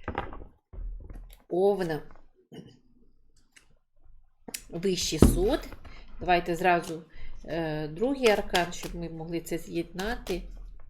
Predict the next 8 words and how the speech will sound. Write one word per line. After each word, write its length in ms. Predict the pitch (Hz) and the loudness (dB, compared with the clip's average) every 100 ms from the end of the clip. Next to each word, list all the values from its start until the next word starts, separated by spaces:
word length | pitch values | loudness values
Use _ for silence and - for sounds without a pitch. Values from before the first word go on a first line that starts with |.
| - - | -10 -8
Чому 340 | - 220 226 233 | -2 2 2 2
потрібно 560 | 214 208 214 190 185 | 0 2 2 2 -2
навчитися? 1080 | 180 175 175 - 208 196 180 165 - 151 - - - - - - - - - - - - - _ - | -4 -6 -8 -4 -2 0 -2 -6 -6 -10 -12 -16 -20 -18 -18 -20 -20 -20 -20 -20 -20 -20 -20 _ -14
І 200 | - 294 | -4 6
у 140 | 220 208 | 6 8
нас 220 | 214 214 | 6 6
дев'ятка 460 | 208 214 220 214 202 | 6 8 8 6 -2
пентаклів. 600 | 190 185 180 165 160 | -2 2 2 2 -2